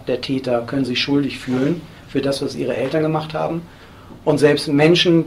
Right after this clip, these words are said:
von denen man sagen könnte, die sind familiär gar nicht betroffen, können sich schuldig fühlen für das, was im Namen der Deutschen gemacht wurde. Ähm, und alleine das reicht schon aus, um diese negativen Gefühle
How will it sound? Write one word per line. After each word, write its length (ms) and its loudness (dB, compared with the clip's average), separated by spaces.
von 120 0
denen 120 0
man 100 0
sagen 220 4
könnte, 300 0
die 80 0
sind 240 0
familiär 360 4
gar 120 -2
nicht 160 -4
betroffen, 460 2
können 260 6
sich 340 -2
schuldig 420 0
fühlen 220 2
für 100 0
das, 220 2
was 140 -2
im 100 -4
Namen 240 0
der 80 6
Deutschen 500 6
gemacht 420 -8
wurde. 360 -4
Ähm, 400 -2
und 200 0
alleine 300 2
das 280 0
reicht 240 4
schon 180 4
aus, 360 2
um 160 -2
diese 340 2
negativen 540 -2
Gefühle 520 -4